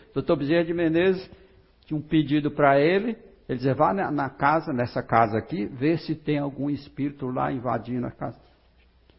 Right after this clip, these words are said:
E o Peri ia. E era, a ordem era trazer mesmo. Não tem. O cara invade a casa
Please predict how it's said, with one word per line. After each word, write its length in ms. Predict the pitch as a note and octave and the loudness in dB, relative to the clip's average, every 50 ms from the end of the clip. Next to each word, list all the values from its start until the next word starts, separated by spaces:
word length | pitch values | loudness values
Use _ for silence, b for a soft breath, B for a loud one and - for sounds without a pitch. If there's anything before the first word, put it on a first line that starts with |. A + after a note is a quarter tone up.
| _ _ _ _ _ _ _ _ _ _ _ _ - | _ _ _ _ _ _ _ _ _ _ _ _ -8
E 100 | D4+ G3 | -6 -4
o 100 | A3 C4 | -4 -4
Peri 440 | - - A4 G4+ E4 G#4+ A#4 F#4 G#3+ | -2 -2 -2 0 0 2 2 2 2
ia. 180 | A#3+ D#4 - - - _ _ _ _ _ _ _ _ _ _ | 2 -2 -6 -6 -12 _ _ _ _ _ _ _ _ _ _
E 160 | - D#3+ A3+ | -4 2 4
era, 240 | B3+ C4+ C#4 C#4+ C#4 | 4 6 6 6 4
a 60 | B3+ | 6
ordem 220 | B3+ C4 C4 B3+ C#4 | 6 4 4 4 2
era 140 | C4+ D4 C#4+ | 0 0 0
trazer 400 | - C4+ C#4+ C#4+ B3+ C4+ C#4+ G4 | -2 -2 -2 -2 -2 -2 -2 0
mesmo. 320 | E4+ D#3 B3 D4+ D#4 - - - - - _ _ _ _ _ _ _ _ _ _ _ _ _ - _ _ _ _ _ _ _ _ _ _ _ _ _ _ _ _ _ _ _ C#3 C3+ - - _ | 0 0 2 0 -2 -4 -8 -16 -20 -20 _ _ _ _ _ _ _ _ _ _ _ _ _ -20 _ _ _ _ _ _ _ _ _ _ _ _ _ _ _ _ _ _ _ -18 -18 -18 -16 _
Não 120 | - - D4+ | -8 -8 -8
tem. 440 | - - E3 F#3+ A#3 A#3+ F3+ - - - - - - - _ _ _ _ | -2 0 0 0 0 -2 -4 -8 -10 -16 -20 -20 -20 -20 _ _ _ _
O 80 | - D#3+ | -8 -8
cara 340 | D#3+ - A#3 A#3+ A#3+ B3 B3 | 0 4 4 6 6 4 2
invade 460 | A#3+ F3 D3+ E3 E3+ F3 F3+ F3 F3+ | 0 2 4 6 6 6 6 4 0
a 80 | F3 | -4
casa 500 | E3+ - D#3 D3+ D3+ D3+ D3 E3 E3 D#3+ | -2 0 4 4 4 4 2 0 -4 -6